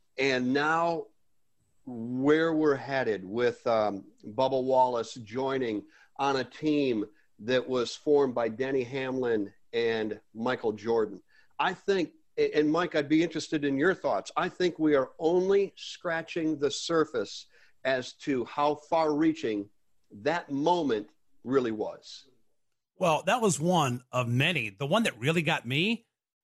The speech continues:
Speaker 2: was when Steve Phelps addressed everybody on the two-way communication at Atlanta and said, "Listen, we've gotta listen. We have to understand. We have to do better, and we will do better," and sent that message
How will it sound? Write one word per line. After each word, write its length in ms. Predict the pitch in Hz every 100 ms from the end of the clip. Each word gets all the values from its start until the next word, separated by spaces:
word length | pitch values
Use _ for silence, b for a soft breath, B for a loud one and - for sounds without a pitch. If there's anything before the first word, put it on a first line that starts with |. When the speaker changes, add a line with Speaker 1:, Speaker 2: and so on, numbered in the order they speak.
| _
Speaker 2:
was 340 | 147 165 143
when 380 | 151 151 143 135 -
Steve 360 | - 196 175
Phelps 500 | - 185 156 135 - -
addressed 840 | 135 123 113 147 180 - - - - _ _ _
everybody 720 | 139 156 165 156 151 151 151 -
on 140 | 135
the 80 | 131
two-way 300 | 127 175 165
communication 720 | - 151 147 139 151 143 147 143
at 140 | 131
Atlanta 640 | 127 113 131 139 135 98 - _ _ _ _ _ _
and 120 | 143
said, 420 | 131 165 143 135 - _
"Listen, 400 | 170 165 156 107 - _ 135
we've 240 | 190 165
gotta 260 | 175 175 165
listen. 460 | 165 165 143 101 - _ 139
We 160 | 151
have 240 | 135 156 -
to 160 | 156
understand. 800 | 135 143 135 - 147 143 151 160 156
We 140 | 139 131
have 260 | 139 143
to 80 | -
do 240 | 120 165
better, 340 | 156 156 156 175
and 180 | 135 147
we 140 | 160
will 340 | 143 156 190 214
do 240 | 151 139
better," 460 | 120 107 101 117 - _ _ _ _
and 140 | 139 143
sent 340 | - 202 220
that 200 | 208 208
message 540 | 143 175 185 156 131